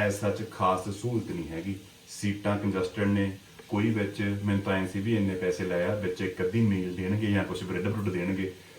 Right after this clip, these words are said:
but ਉੱਦਾਂ ਦਾ ਵੀ ਕੁਛ ਨਹੀਂ ਹੈਗਾ। ਪਰ ਹਾਂ, ਵਨ ਟਾਈਮ ਕਰਨ ਵਾਲੀ ਚੀਜ਼ ਆ। ਜੇ ਤੁਸੀਂ ਦਾਰਜਲਿੰਗ ਆਓਗੇ ਤਾਂ obvious ਆ, ਜੋਏ ਟ੍ਰੇਨ ਦੀ ਰਾਈਡ ਤਾਂ ਜ਼ਰੂਰ ਲਓਗੇ। ਬਾਕੀ ਇਹ ਵੀ ਹੋ ਸਕਦਾ ਕਿ ਜਦੋਂ ਸਾਡੀ ਰਾਈਡ ਸ਼ੁਰੂ ਹੋਈ, ਉਦੋਂ ਪੰਜ ਦਸ ਮਿੰਟ ਬਾਅਦ ਹੀ ਹਨੇਰਾ ਹੋ ਗਿਆ।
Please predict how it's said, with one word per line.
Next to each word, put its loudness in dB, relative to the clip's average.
but 0
ਉੱਦਾਂ 0
ਦਾ 0
ਵੀ 2
ਕੁਛ -4
ਨਹੀਂ -2
ਹੈਗਾ। -2
ਪਰ 2
ਹਾਂ, 2
ਵਨ 6
ਟਾਈਮ 4
ਕਰਨ 2
ਵਾਲੀ 2
ਚੀਜ਼ 2
ਆ। 6
ਜੇ 4
ਤੁਸੀਂ 0
ਦਾਰਜਲਿੰਗ 4
ਆਓਗੇ 4
ਤਾਂ 4
obvious 4
ਆ, 2
ਜੋਏ 8
ਟ੍ਰੇਨ 4
ਦੀ 4
ਰਾਈਡ 4
ਤਾਂ 0
ਜ਼ਰੂਰ 4
ਲਓਗੇ। 0
ਬਾਕੀ 2
ਇਹ 6
ਵੀ 6
ਹੋ 8
ਸਕਦਾ 4
ਕਿ 0
ਜਦੋਂ 4
ਸਾਡੀ 0
ਰਾਈਡ 2
ਸ਼ੁਰੂ 0
ਹੋਈ, 2
ਉਦੋਂ 4
ਪੰਜ 6
ਦਸ 4
ਮਿੰਟ 4
ਬਾਅਦ 4
ਹੀ 2
ਹਨੇਰਾ 2
ਹੋ -4
ਗਿਆ। -4